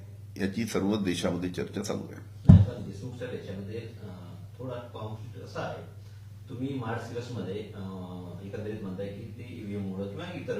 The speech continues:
Speaker 2: गोष्टी म्हणताय, तुमचा, अ, काटोलमधून पराभव झाला. एकंदरीतच या व्यवस्थेमध्ये शरद पवार असं थेट म्हणत नाहीये की ईव्हीएम मुळे आमचा पराभव झाला, पण त्यांची मागणी आहे की बॅलेट पेपरवर निवडणूक व्हावी.
Speaker 1: शरद पवार साहेबही बोललेत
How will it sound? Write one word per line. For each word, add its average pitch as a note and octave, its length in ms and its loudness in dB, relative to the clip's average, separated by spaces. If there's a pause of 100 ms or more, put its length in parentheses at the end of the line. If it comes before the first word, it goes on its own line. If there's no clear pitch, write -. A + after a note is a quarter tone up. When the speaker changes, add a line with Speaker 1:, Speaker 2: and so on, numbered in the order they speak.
Speaker 2:
गोष्टी - 280 -10
म्हणताय, - 640 -12
तुमचा, B2+ 260 -4
अ, G2+ 540 -6
काटोलमधून F2 500 -8
पराभव E3 300 -10
झाला. - 280 -12 (1000)
एकंदरीतच E3+ 720 -4
या D3+ 140 2
व्यवस्थेमध्ये B2+ 600 -2
शरद D#3 400 -2
पवार D#3 260 -2
असं D#3 140 -6 (200)
थेट D3+ 160 2
म्हणत C#3 280 0
नाहीये A2+ 220 -4
की C3+ 400 0
ईव्हीएम C#3 220 4
मुळे C3 160 4
आमचा G2+ 240 2
पराभव F2+ 420 -4
झाला, - 240 -10 (520)
पण D#3 160 2
त्यांची E3 260 0
मागणी C3+ 240 2
आहे C#3+ 100 -2
की - 160 -6
बॅलेट - 300 0
पेपरवर F2 560 -6
निवडणूक E2 440 -8
व्हावी. - 460 -10
Speaker 1:
शरद F#2 320 0
पवार G#2 260 4
साहेबही A#2 260 4
बोललेत D#2 500 2